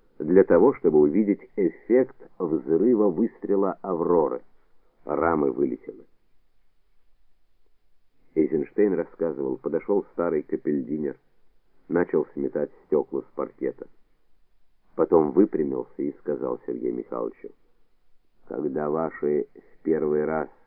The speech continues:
брали дворец, они его больше берегли». Я бы прибавил, что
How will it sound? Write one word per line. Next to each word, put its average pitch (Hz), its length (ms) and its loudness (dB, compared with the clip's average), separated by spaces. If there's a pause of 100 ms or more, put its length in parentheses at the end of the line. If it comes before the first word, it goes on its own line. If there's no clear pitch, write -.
(320)
брали 73 440 -2
дворец, 69 460 0 (1080)
они 71 280 -6
его 78 280 -2
больше 69 460 -2
берегли». 64 560 -8 (1900)
Я 123 180 2
бы 104 120 6
прибавил, 78 580 4 (100)
что 73 140 0